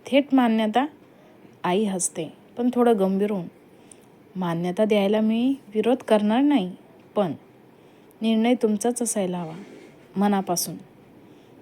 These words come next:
किचनमधून पिहू ट्रे घेऊन परत येते.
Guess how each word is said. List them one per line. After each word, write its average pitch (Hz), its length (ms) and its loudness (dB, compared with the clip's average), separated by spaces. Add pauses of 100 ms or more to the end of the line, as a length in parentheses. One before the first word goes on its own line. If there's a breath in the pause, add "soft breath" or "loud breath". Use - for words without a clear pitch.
(140)
किचनमधून 202 720 -2
पिहू 208 800 -4 (140)
ट्रे 220 220 2
घेऊन 202 260 -2
परत 226 360 -2
येते. - 400 -8